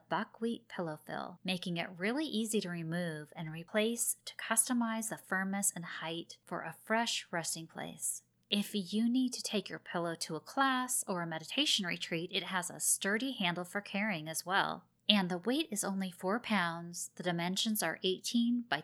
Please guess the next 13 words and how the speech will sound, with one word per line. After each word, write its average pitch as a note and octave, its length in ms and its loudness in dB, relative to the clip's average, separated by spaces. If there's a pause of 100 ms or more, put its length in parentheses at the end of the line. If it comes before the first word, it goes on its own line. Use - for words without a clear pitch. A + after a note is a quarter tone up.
thirteen A3 460 0
by A#3 100 0
six, - 420 0
making E3+ 320 -4
it D#3+ 120 -4
a - 20 -4
great A#3+ 340 -2
size G#3+ 380 2
and A3+ 120 0
height E3 300 0
for - 220 -6
anyone. G#3+ 520 2 (220)
Also, G3+ 600 4